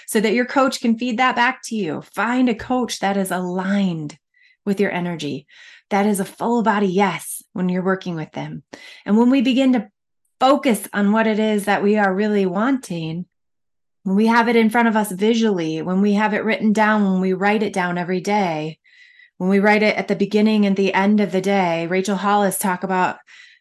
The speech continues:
talks about doing that, writing down your dreams and your visions at the beginning and the end of the day, your gratitude journals. Same thing with, um, Grant Cardone, writing down what it is that you're creating. I've been doing it for years.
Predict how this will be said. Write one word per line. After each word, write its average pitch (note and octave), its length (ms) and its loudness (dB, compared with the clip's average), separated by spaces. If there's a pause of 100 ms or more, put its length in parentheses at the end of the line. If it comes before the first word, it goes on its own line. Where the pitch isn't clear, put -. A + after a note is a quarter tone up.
(280)
talks G3 260 -4
about G#3+ 180 0
doing G3 240 2
that, F#3 340 -2 (360)
writing A3 360 4
down G#3 340 4
your G3 140 2
dreams G3+ 380 0
and G3 80 0
your G3 80 0
visions G3 420 0
at E3+ 80 -10
the F#3+ 80 -2
beginning G3 480 0
and G3 100 2
the F#3+ 120 0
end F#3+ 180 0
of F#3+ 80 0
the F#3+ 80 0
day, F#3+ 300 0
your E3 140 -2
gratitude G3 600 0
journals. D#3+ 760 -6 (540)
Same G#3+ 380 2
thing G#3+ 240 2
with, F#3+ 320 0
um, F3+ 600 -2 (140)
Grant G3+ 300 0
Cardone, G3 760 0 (320)
writing A3+ 480 2
down G3+ 480 2
what G#3 160 -2
it G#3 120 -2
is G#3 120 0
that G3+ 140 -4
you're G3 100 -2
creating. G3 560 -4
I've E3 120 -8
been F3 100 -10
doing G#3 260 0
it G3 100 -2
for F3+ 140 -8
years. E3+ 680 -4